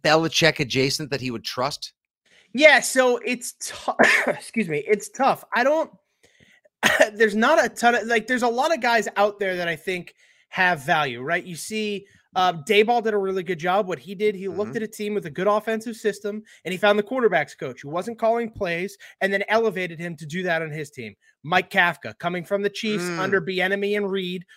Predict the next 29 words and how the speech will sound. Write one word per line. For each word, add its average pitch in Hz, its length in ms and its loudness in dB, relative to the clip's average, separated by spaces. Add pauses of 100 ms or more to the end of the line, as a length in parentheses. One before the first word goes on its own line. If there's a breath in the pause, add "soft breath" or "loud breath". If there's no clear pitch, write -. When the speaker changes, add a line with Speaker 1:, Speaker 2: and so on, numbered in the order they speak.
(140)
Speaker 2:
who 180 120 -8
wasn't 170 400 -2
calling 233 320 2
plays, 190 540 0 (280 soft breath)
brings 196 260 -4
him 214 100 -4
to 214 120 -14
New 220 120 -2
York, 180 400 -4
and 160 80 -10
New 151 80 -12
York 196 260 -2
is 170 100 -8
calling 180 460 -6 (260)
aw-, 185 100 -16 (140)
awesome 220 340 0
plays. 143 380 -6
For 170 140 -10
what 196 200 -2
they 233 140 0
have 208 240 -2
on 190 120 -2
offense, 185 460 -6 (540 soft breath)
Kafka 185 320 0
is 175 160 0
doing 175 220 -4
a 151 40 -6
fantastic 151 680 -4
job. 117 260 -4